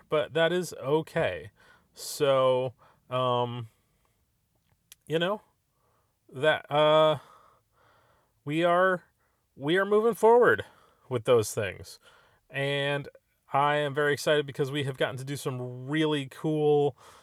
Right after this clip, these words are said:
different projects with some, uh, cool people. And I think that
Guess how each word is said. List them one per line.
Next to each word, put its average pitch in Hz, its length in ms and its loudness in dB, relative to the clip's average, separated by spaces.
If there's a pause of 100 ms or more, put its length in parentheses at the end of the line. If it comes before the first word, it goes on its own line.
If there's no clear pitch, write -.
(180)
different 160 500 -2
projects 139 720 0
with 135 140 -6
some, 127 600 -8
uh, 120 340 -4 (140)
cool 143 480 -4 (540)
people. 214 540 -2 (480)
And 139 520 -4 (140)
I 156 640 -4
think 143 380 -8 (220)
that 127 480 -2